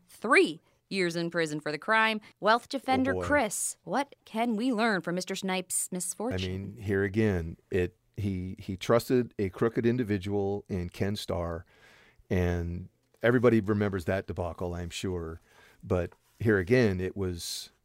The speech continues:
Speaker 2: it's, the penalties are not forgiving to your knowledge level. If you are
Speaker 1: You
Speaker 2: caught
Speaker 1: can't
Speaker 2: up in
Speaker 1: plead
Speaker 2: one
Speaker 1: dumb,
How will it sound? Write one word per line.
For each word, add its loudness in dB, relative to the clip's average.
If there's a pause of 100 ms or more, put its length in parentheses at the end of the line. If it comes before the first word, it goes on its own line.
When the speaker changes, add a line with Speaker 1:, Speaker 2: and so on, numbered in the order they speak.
(100)
Speaker 2:
it's, -2
the -8
penalties 2
are 4
not 0
forgiving -2 (200)
to -4 (320)
your 4
knowledge 0
level. -8
If -12
you 0
are 2
Speaker 1:
You -6
Speaker 2:
caught 6
Speaker 1:
can't 6
Speaker 2:
up 4
in -
Speaker 1:
plead 2
Speaker 2:
one 2
Speaker 1:
dumb, 6